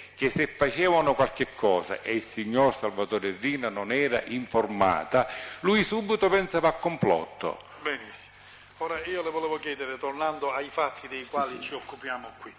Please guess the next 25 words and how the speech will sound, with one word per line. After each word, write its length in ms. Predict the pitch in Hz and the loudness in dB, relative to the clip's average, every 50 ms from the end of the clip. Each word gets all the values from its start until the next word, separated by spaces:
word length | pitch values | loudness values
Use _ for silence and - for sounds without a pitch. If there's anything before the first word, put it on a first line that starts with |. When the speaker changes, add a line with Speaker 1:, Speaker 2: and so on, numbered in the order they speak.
| - - - - - | -20 -20 -20 -20 -18
Speaker 2:
perché 220 | - 127 - - | -18 -12 -8 -8
evidentemente 580 | 139 139 143 143 147 139 139 147 156 156 147 143 | -6 -6 -8 -10 -10 -8 -8 -8 -8 -8 -8 -6
lei 140 | 139 143 139 | -6 -4 -4
è 40 | |
a 100 | 135 135 | -4 -6
conoscenza 580 | 131 - 151 139 139 131 - 147 127 117 131 127 | -6 -8 -8 -10 -10 -10 -10 -12 -12 -12 -12 -12
di 80 | 123 131 | -12 -12
una 160 | 135 131 131 | -12 -12 -12
serie 260 | - 135 123 120 120 | -10 -12 -12 -12 -12
di 120 | 120 143 143 | -14 -16 -16
fatti 400 | - - 120 120 - - - - - - - - - - - - | -12 -10 -8 -8 -10 -12 -18 -20 -20 -18 -18 -18 -18 -20 -14 -10
dei 160 | 139 139 139 | -8 -8 -6
quali 240 | - 151 135 131 131 | -4 -4 -4 -4 -4
oggi 280 | 135 139 131 - 131 127 | -6 -8 -8 -10 -12 -10
non 120 | 127 123 117 | -10 -12 -12
ci 120 | 123 127 | -12 -12
dobbiamo 360 | 120 120 113 120 120 113 110 | -12 -12 -10 -8 -8 -8 -10
occupare. 360 | 101 - - 107 - - - - - - - - - - - | -10 -12 -12 -12 -10 -12 -14 -14 -16 -20 -20 -20 -16 -8 -4
Allora, 200 | 165 175 175 165 | -2 0 0 0
tornando, 500 | 165 170 170 180 185 175 156 143 123 - - - - - - - - - _ - | 0 -2 -2 -2 -2 -2 -2 -4 -4 -6 -12 -18 -20 -20 -20 -20 -20 -20 _ -14
in 100 | 180 190 185 | -14 -12 -10
che 140 | - 202 190 | -8 -8 -4
cosa 260 | - 226 202 196 208 | -4 -4 -2 -2 -4
consistevano 880 | 202 214 202 190 - - - 185 - - - 208 - 139 135 131 135 131 | -4 -6 -8 -8 -10 -14 -16 -16 -14 -8 -6 -6 -4 -4 -6 -6 -8 -8
queste, 640 | - 143 131 127 - - - 139 127 123 123 123 | -8 -10 -10 -10 -12 -12 -10 -8 -8 -8 -8 -10